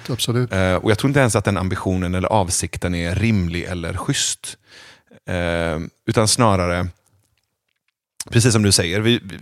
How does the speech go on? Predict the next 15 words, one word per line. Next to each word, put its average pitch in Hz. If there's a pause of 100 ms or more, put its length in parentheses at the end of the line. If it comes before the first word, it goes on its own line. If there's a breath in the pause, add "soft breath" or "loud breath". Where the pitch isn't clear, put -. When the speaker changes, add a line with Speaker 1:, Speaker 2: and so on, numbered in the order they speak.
Speaker 2:
vi 104
ska 165
hylla 131
generositet 131
när, 95
när, 92
när 95
det 82
uppstår. 101 (360 loud breath)
Men 117
också, 113 (180)
eh, 87
på -
något 107
sätt -